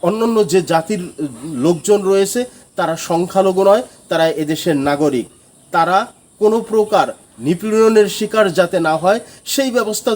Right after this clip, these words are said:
যদি রাষ্ট্র কর্তৃক করা হয়, সেই ব্যবস্থা যদি সমাজ থেকে সমাজপতিরা করে থাকে, সেই ব্যবস্থা যদি স্বেচ্ছাসেবকরা করে, তাহলে অর্থহীনের কি আছে এখানে? আসলে তারা ইস্যু খুঁজছে কিভাবে স্বৈরাচারকে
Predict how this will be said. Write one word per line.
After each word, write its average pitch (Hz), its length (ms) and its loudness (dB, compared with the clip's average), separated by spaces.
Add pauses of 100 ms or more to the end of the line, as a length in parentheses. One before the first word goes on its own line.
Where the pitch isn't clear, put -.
যদি 220 200 0
রাষ্ট্র 185 440 0
কর্তৃক 220 380 -4
করা 185 240 0
হয়, 214 140 0 (360)
সেই 240 200 -2
ব্যবস্থা 202 400 0 (100)
যদি 202 180 -2 (100)
সমাজ 196 260 2 (200)
থেকে 202 220 -2 (380)
সমাজপতিরা 196 840 2
করে 196 160 0
থাকে, 196 260 -2 (400)
সেই 233 200 -4
ব্যবস্থা 190 460 -2
যদি 196 320 0
স্বেচ্ছাসেবকরা 214 800 0
করে, 220 220 0 (340)
তাহলে 202 260 2 (200)
অর্থহীনের 254 640 -2
কি 233 80 -2 (120)
আছে 180 220 -4
এখানে? 135 260 -2 (400)
আসলে 202 420 0
তারা 190 180 4 (400)
ইস্যু 196 340 0
খুঁজছে 226 320 0 (180)
কিভাবে 214 360 4 (420)
স্বৈরাচারকে 202 680 2